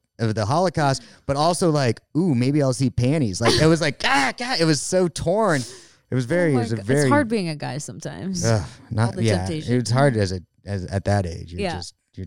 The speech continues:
Speaker 1: torn by everything.
Speaker 2: So what happened? Did you look? <laughs>
Speaker 1: I think I probably started to look. I was like, "No, this is not what this is about." Like, I definitely was intrigued.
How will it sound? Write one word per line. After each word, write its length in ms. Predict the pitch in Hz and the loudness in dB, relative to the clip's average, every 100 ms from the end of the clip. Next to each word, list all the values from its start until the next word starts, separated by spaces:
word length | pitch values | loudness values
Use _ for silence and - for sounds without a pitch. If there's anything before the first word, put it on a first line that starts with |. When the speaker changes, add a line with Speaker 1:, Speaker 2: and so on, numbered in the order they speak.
| - | -6
Speaker 1:
torn 320 | - 95 90 | -2 0 -2
by 140 | 82 | -4
everything. 460 | 87 87 85 76 71 | -4 -4 -6 -10 -12
Speaker 2:
So 160 | 87 190 | -8 -6
what 100 | 190 | -6
happened? 520 | 208 208 147 139 135 - | -10 -10 -12 -12 -16 -20
Did 140 | 151 | -14
you 80 | 151 | -10
look? 300 | 160 208 - 277 | -8 -10 -2 -2
<laughs> 1080 | - - - 427 - - _ _ _ _ - | -2 -6 -16 -20 -20 -20 _ _ _ _ 0
Speaker 1:
I 140 | 139 | 0
think 320 | - 185 208 | 2 0 2
I 140 | 156 160 | 0 0
probably 500 | - 131 143 143 120 | 0 2 4 4 2
started 360 | - 123 143 | 0 0 2
to 60 | 156 | 2
look. 160 | 160 - | 0 0
I 20 | |
was 60 | 117 | -4
like, 140 | - | 0
"No, 380 | 247 285 131 101 | 2 2 0 0
this 180 | - 214 | 0 2
is 120 | 285 233 | 0 0
not 220 | 240 170 | 0 2
what 140 | 160 | 2
this 160 | 143 131 | 2 2
is 100 | 120 | 2
about." 300 | 110 107 - | 2 2 2
Like, 140 | 147 156 | 0 2
I 60 | |
definitely 340 | 147 220 220 120 | 2 0 2 2
was 220 | 107 - | 0 -2
intrigued. 800 | 110 101 - 113 120 113 101 | -4 -4 -2 0 2 2 -2